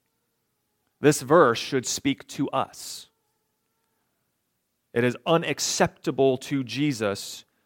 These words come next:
for you to give only fifty percent of you, or seventy percent of you, or ninety-nine percent of you.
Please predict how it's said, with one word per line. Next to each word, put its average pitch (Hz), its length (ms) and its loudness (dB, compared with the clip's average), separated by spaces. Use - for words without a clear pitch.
for 123 220 0
you 127 200 0
to 131 280 -6
give 143 460 4
only 156 560 2
fifty - 560 -8
percent - 640 -8
of 110 140 -6
you, 101 240 -12
or 107 160 -4
seventy 147 600 2
percent - 680 -12
of 98 160 -6
you, 98 300 -12
or 117 200 2
ninety-nine 147 1700 -2
percent - 720 -12
of 107 160 -2
you. 110 260 -8